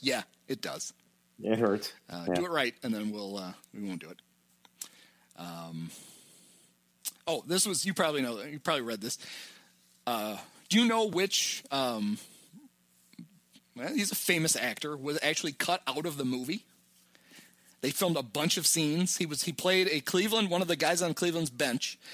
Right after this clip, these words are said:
Speaker 1: and he was, like, um, he had a whole subplot, not a whole subplot, but there were scenes where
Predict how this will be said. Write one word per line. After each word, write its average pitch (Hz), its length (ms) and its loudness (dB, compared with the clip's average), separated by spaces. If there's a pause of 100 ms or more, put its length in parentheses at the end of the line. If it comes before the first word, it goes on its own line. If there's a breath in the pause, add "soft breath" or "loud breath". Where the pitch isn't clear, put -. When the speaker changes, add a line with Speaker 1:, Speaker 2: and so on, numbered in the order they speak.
(180 loud breath)
Speaker 1:
and 143 120 4
he 160 120 6
was, 147 540 0
like, 135 480 -2
um, 98 560 -4
he 151 140 -2
had 170 120 4
a 151 60 -2
whole 170 220 0
subplot, 156 600 0
not 175 140 4
a - 20 0
whole 113 120 -6
subplot, 95 420 -4
but 117 120 -8
there 147 100 0
were 143 60 -4
scenes 180 300 2
where 143 200 -4